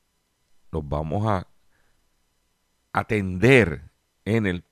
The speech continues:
pescadito del día.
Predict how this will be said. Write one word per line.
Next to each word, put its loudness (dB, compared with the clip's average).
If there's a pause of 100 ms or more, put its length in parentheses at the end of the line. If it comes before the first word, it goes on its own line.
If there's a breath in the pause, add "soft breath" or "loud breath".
pescadito -4 (160)
del -6
día. -14